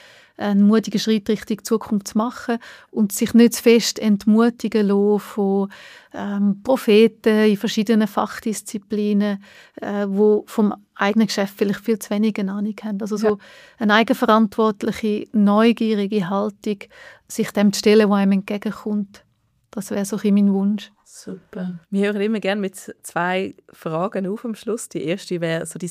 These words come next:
Speaker 2: grösstes Aha-Erlebnis, das du schon gehabt hast, seit du in der Arbeitswelt unterwegs bist.
Speaker 1: Zum Glück habe ich nicht ein grösstes, sondern <laughs> immer wieder kleine.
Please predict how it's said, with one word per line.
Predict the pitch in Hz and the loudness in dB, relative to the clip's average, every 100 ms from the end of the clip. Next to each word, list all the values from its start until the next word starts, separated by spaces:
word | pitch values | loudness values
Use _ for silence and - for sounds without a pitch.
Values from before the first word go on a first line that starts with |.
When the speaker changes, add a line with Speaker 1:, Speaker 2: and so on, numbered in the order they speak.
| - | -6
Speaker 2:
grösstes | 170 180 - - | -4 -4 -4 -10
Aha-Erlebnis, | 151 156 160 170 156 160 185 202 - | -6 -4 -4 -4 -8 -8 -8 -10 -12
das | 175 | -10
du | 180 175 | -6 -6
schon | - 160 170 _ _ _ _ _ _ - | -4 -6 -6 _ _ _ _ _ _ -4
gehabt | 175 170 | 2 2
hast, | - | 0
seit | 170 | -8
du | 196 196 - | -4 -4 -4
in | 175 | -6
der | 156 | -4
Arbeitswelt | 127 175 165 160 151 | -4 -6 -8 -6 -6
unterwegs | 156 156 165 160 - | -6 -8 -8 -12 -14
bist. | - 160 - _ _ - | -18 -18 -18 _ _ -4
Speaker 1:
Zum | 269 254 | 4 6
Glück | 254 269 - _ _ _ _ | 4 0 -6 _ _ _ _
habe | 220 247 | 2 6
ich | 226 | 8
nicht | 233 - | 6 4
ein | 214 233 | 2 2
grösstes, | 233 226 - - | 2 -2 -4 -4
sondern | 220 214 208 - | 0 2 2 0
<laughs> | 170 | -2
immer | 233 233 226 | 4 6 6
wieder | 226 233 | 4 2
kleine. | - 233 226 262 285 | 2 4 6 6 6